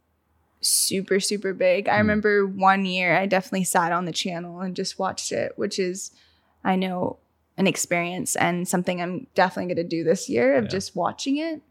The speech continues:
Speaker 1: I think watching it is way more valuable than we think. And just being out there and feeling it. Um, I, I did one of the one thousands, I think maybe three years ago. And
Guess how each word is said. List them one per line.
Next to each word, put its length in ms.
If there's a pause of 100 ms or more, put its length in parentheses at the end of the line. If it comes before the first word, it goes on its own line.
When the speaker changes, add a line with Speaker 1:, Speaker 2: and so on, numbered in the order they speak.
(120)
Speaker 1:
I 80
think 180
watching 360
it 160
is 200 (320)
way 220
more 200
valuable 480
than 160
we 120
think. 500 (480)
And 100
just 220
being 280
out 220
there 140
and 160
feeling 400
it. 300 (100)
Um, 480 (680)
I, 600
I 80
did 220
one 120
of 100
the 320 (100)
one 260
thousands, 1000
I 60
think 480 (220)
maybe 220
three 380
years 400
ago. 480 (580)
And 640